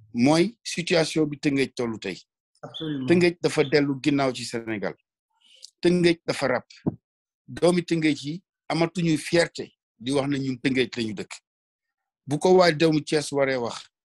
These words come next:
Speaker 1: waa Ndar war ko wax, waa Ndakaar war ko wax, tey doomu Tëngéej amatul fierté boobu, parce que fu mu ne Tëngéej laa dëkk rek,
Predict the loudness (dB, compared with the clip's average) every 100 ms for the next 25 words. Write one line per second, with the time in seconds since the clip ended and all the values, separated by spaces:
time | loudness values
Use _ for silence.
0 | _ -4 -2 -2 -2 -4 -4 -8 -10 -10
1 | -8 -10 -14 _ _ _ -4 2 2 2
2 | 0 -2 0 -2 -2 -6 -6 -8 -8 -8
3 | -6 -4 -2 0 -2 -2 -2 -2 -2 0
4 | 0 0 -4 -2 -2 -2 -2 -2 -4 -8
5 | _ _ _ _ -4 -2 -6 0 4 4
6 | 4 2 2 2 0 0 -2 -4 -6